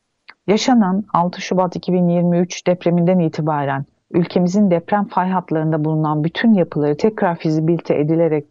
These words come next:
güncellenilmeli ve yeni bir deprem yönetmeliği ile master planlar oluşturularak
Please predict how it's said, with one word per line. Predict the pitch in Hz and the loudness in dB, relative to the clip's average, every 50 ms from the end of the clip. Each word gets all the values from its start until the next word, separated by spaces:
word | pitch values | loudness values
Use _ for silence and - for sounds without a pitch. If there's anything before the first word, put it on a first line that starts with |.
| _ _ - | _ _ -6
güncellenilmeli | 151 147 151 143 165 160 160 160 151 165 160 170 170 165 165 165 165 165 170 185 226 233 _ _ _ - - - _ - | -2 -2 0 0 0 0 0 0 0 0 2 2 2 4 4 2 2 2 0 0 -2 -4 _ _ _ -20 -20 -14 _ -2
ve | 180 | 0
yeni | 180 160 175 196 220 202 | 2 2 4 4 4 4
bir | 202 190 185 170 | 4 2 2 2
deprem | 180 175 - - 196 196 196 175 | 0 0 0 -2 -2 0 0 0
yönetmeliği | 160 151 151 156 156 - 170 165 160 175 190 190 175 147 | 0 0 -2 -4 -4 -4 -4 -2 0 0 2 2 2 0
ile | 139 147 | 0 0
master | 151 170 190 190 - - - 156 156 | 0 0 -2 -2 -4 -6 -6 -6 -6
planlar | - - 165 156 151 147 147 143 143 143 | -6 -4 -4 -2 -2 0 -2 -2 -2 -2
oluşturularak | - - 156 - - - - - 185 185 175 170 151 160 190 214 208 - | -2 -2 -2 -2 -6 -10 -6 -2 0 0 2 2 2 2 0 -2 -2 -8